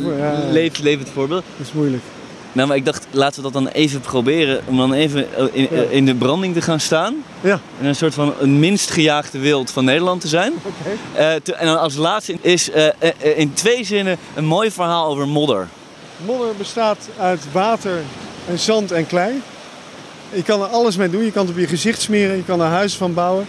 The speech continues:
Speaker 1: En het keert altijd weer terug als modder. Je kan het altijd weer oplossen. Dus het is het meest circulaire product wat er is. Dat is de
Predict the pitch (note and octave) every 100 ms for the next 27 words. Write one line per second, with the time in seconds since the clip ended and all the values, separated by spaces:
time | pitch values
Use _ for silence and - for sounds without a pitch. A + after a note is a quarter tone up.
0 | - - - - F#3+ F#3 - A3 G#3+ B3
1 | G#3+ F#3+ G3+ G3+ A3+ F#3 F3 E3+ D3+ D3+
2 | G3 F3 A3 A3 F#3+ F3+ F#3 G#3 G3+ G3+
3 | A3+ A3+ - - - F#3 F#3+ F#3+ F3 F#3+
4 | G3+ A3 - A3 G3+ G#3 G3+ F#3+ E3+ F#3
5 | G3+ F#3 E3 F#3+ F3 - - - - -
6 | - - - - - - - - - D#3+
7 | A3 G3+ G#3 F#3